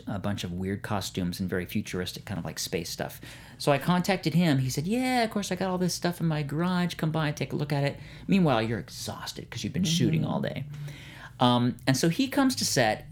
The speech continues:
Speaker 1: and brings this, this huge, like, uh, brain in the background you can see on screen, and all these wires, I mean, just miles and miles of wires, sets the whole thing up, blacks out the screens with the green screen thing, and, and we film it, and it just looks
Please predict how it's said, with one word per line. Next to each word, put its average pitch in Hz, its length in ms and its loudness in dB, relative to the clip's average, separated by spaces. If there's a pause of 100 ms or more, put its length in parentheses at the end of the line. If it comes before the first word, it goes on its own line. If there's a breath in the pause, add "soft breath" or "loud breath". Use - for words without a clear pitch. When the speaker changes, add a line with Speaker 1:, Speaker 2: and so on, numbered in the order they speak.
(120)
Speaker 1:
and 139 240 4
brings 175 560 4
this, - 480 0 (240 loud breath)
this - 160 -2
huge, - 260 0
like, 131 140 2 (320)
uh, 123 140 -4
brain 143 640 4
in 139 80 6
the 127 80 4
background 120 720 2
you 110 60 -6
can 113 100 -10
see - 180 -2
on 113 140 0
screen, 117 540 -2 (360 loud breath)
and 113 160 -2
all 143 240 4
these 170 220 4
wires, 95 480 -2
I - 40 -8
mean, 110 120 -2
just 107 180 -6
miles 113 340 2
and 107 80 0
miles 90 280 -4
of 90 80 -10
wires, 90 400 -6 (1000)
sets - 220 -2
the - 80 -4
whole 139 180 0
thing 143 240 0
up, 104 220 -2 (920 soft breath)
blacks 110 320 2
out 117 120 0
the - 80 -12
screens 113 400 0
with - 80 -6
the 117 60 -2
green 104 260 0
screen 104 300 -4
thing, 104 320 -4
and, 101 240 -4
and 104 240 -4
we 107 80 0
film 131 320 2
it, 90 100 0
and 101 120 -4
it 98 60 -2
just - 220 -6
looks - 280 -6